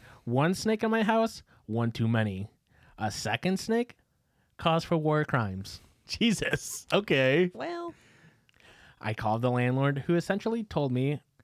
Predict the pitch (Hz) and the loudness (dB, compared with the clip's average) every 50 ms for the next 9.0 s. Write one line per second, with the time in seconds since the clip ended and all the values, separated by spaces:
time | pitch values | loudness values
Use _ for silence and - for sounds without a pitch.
0 | - 151 160 170 170 170 160 - 180 180 185 190 185 185 190 190 180 170 - - | -2 0 2 2 2 0 0 0 0 0 0 2 2 2 2 0 0 -2 -2 -4
1 | 185 - - - 127 120 - - - 135 131 127 123 - - 143 156 160 165 160 | -6 -6 -4 -2 -2 -2 -2 -2 -2 0 0 0 -2 -4 -4 -2 -2 0 0 0
2 | 151 147 143 131 139 139 127 120 - 135 120 113 107 107 104 101 101 101 101 98 | 0 -2 -2 -2 -4 -6 -6 -2 0 0 0 0 -2 -6 -8 -8 -8 -6 -6 -6
3 | 101 101 101 104 107 104 98 95 92 95 92 92 90 - - - - 392 392 - | -6 -6 -6 -4 -2 0 0 0 0 -2 -2 -2 -4 -6 -8 -8 -6 -6 -6 -4
4 | 311 359 403 359 - 359 311 359 - 370 359 302 220 160 180 - 147 131 120 113 | -4 -4 -2 0 0 0 0 0 0 -2 -4 -4 -6 -4 -2 2 2 4 4 4
5 | 117 135 147 156 160 139 - - - 143 135 131 127 120 - - 320 339 370 359 | 4 4 4 4 2 0 -4 -4 -2 0 2 2 4 4 4 4 2 2 0 0
6 | - 330 302 277 233 240 127 131 135 139 131 123 - - 131 120 117 113 113 110 | 2 2 2 2 2 2 2 2 2 2 0 -2 -2 0 2 2 2 2 0 0
7 | 107 107 101 - 107 107 104 101 101 101 98 95 95 95 92 95 104 101 95 90 | -2 -2 -4 -2 -2 -2 0 0 -2 -2 -4 -6 -6 -8 -8 -10 -8 -8 -8 -6
8 | 87 90 98 110 110 95 98 87 85 90 123 139 151 160 165 165 151 - 131 | -6 -6 -6 -6 -6 -6 -6 -8 -4 -2 2 2 2 2 4 4 4 6 6